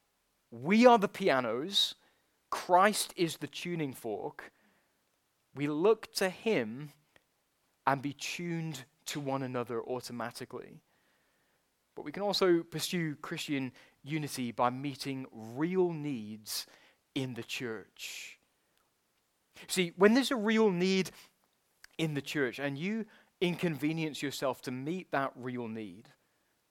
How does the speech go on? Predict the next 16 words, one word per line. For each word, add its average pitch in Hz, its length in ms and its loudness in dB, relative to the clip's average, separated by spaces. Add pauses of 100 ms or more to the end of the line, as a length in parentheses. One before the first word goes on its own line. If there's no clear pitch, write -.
(280)
you 156 120 -6
bless 185 440 2
the 214 160 4
one 175 300 -2
who 143 240 -4
is 135 140 -2
in 135 180 -4
need, 123 460 -6 (1300)
and 147 180 2
in 151 160 -2
turn, 131 720 -4 (880)
they 175 640 -2 (320)
grow 147 380 2
in 135 160 -4
their 131 180 -2
love 123 580 -8